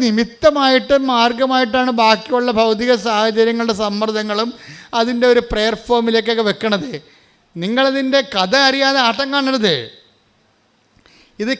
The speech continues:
ക്രിസ്തുവിനെ സ്വീകരിക്കുകയാണ് എൻ്റെ മെയിൻ സംഭവം. അപ്പം നിങ്ങ-, ആ,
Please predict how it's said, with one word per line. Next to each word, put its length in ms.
ക്രിസ്തുവിനെ 640
സ്വീകരിക്കുകയാണ് 1000
എൻ്റെ 220
മെയിൻ 180
സംഭവം. 380
അപ്പം 160
നിങ്ങ-, 220
ആ, 20